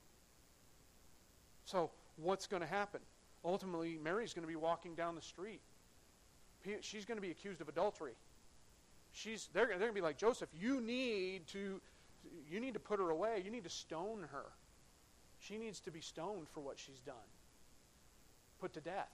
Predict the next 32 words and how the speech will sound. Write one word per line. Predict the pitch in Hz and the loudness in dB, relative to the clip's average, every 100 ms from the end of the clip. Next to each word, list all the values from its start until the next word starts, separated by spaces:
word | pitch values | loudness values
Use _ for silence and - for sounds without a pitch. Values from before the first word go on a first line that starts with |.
| - - - - - - - - - | -16 -20 -20 -20 -20 -20 -20 -18 4
That | 202 | 6
was | 220 208 | 6 4
the | 214 | 2
punishment | - 214 175 - 170 | 2 -2 -2 -6 -8
for | - 180 | -4 -4
adultery | 165 202 196 147 139 | 2 0 0 -8 -10
in | 147 | -10
that | 156 147 | -10 -6
day | 156 | -6
and | 147 | -6
age. | 160 156 - - - - - - - - - - - - - - - - - | -10 -12 -18 -20 -20 -20 -20 -20 -20 -20 -20 -20 -20 -20 -20 -20 -20 -20 0
So | - 196 156 - - | 8 8 8 -4 0
ultimately, | 190 214 214 190 190 | 4 4 4 -2 -2
we | 196 | -4
know | 202 175 | -2 0
Joseph | 190 180 202 180 - | 2 2 0 -2 0
doesn't | 175 170 151 | 0 0 -8
do | 175 226 | -10 -6
that. | 123 120 - - - - - - - - - - - - - - | -6 -8 -14 -20 -20 -20 -20 -20 -20 -20 -20 -20 -20 -20 -20 -4
Joseph | 190 208 185 | -2 -2 -6
says, | - 139 | -8 -8
"No, | 190 170 - - - | -4 -4 -6 -16 -10
I'm | 165 | -8
going | 165 165 160 - | -4 -4 -6 -10
to | |
stay | 160 - 165 | -14 -8 -6
with | 151 123 | -6 -10
her." | 117 92 - - - - - - - - - - - - - - - - - - | -12 -14 -18 -20 -20 -20 -20 -20 -20 -20 -20 -20 -20 -20 -20 -20 -20 -20 -20 -6
But | 170 | -2
other | 196 220 | 0 0
people | - 226 226 165 - | -2 -8 -4 -2 0
aren't | 170 175 | -2 -4